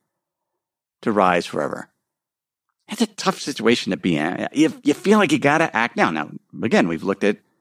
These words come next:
the options. He mentions, "I know historically, after listening to one of your podcasts, that home values actually decline in real terms." Well, n-, not everywhere.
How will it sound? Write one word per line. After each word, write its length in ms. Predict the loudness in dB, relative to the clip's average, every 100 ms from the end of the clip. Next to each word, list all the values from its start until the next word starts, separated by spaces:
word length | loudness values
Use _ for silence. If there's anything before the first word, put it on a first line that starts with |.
| _ _ _ _ _ _ _ -4
the 100 | -2 -2
options. 540 | -4 -2 0 0 -4 _ _ _ _ _ _ _ _ _ _ _ _ _ _
He 140 | 2
mentions, 340 | 4 4 4 4
"I 60 |
know 140 | 4 4
historically, 680 | 2 0 2 2 4 2
after 180 | 2 2
listening 360 | -2 0 2 2
to 40 |
one 140 | 4
of 80 | 4
your 140 | 2 0
podcasts, 580 | 0 0 0 0 0
that 120 | -2 -2
home 200 | 0 2
values 320 | 2 2 -2 -2
actually 360 | -2 -2 -4
decline 680 | -6 -8 -6 -2 0 -2 -4 _ _ _ _ _ _ _ _ _ _ _ _ _ 0
in 360 | 2 4 2 -2
real 300 | 0 0 0
terms." 500 | -4 -8 -8 -14 -20 _ _ _ _ _ _ _ _
Well, 140 | -2 0
n-, 220 | -2 -4 -2
not 280 | 0 2
everywhere. 480 | 2 -2 -6 -10 -16